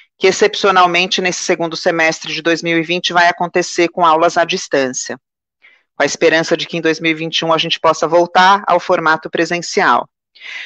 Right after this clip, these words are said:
Pra conversa de hoje, a gente tem como tema obras literárias ainda censuradas, por quê? E nós vamos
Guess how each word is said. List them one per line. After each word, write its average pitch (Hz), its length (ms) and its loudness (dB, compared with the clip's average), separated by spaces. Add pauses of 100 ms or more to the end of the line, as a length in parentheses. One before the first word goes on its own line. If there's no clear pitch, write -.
(140)
Pra 202 120 2
conversa 202 520 4
de 175 120 0
hoje, 220 360 6
a 190 40 4
gente 190 240 -2
tem 196 160 -2
como 190 280 -4
tema 233 640 2 (560)
obras 190 420 4
literárias 180 760 4
ainda 220 480 2
censuradas, 180 880 2
por - 220 -2
quê? 175 380 0 (1160)
E 175 520 2
nós 170 200 2
vamos 185 600 -2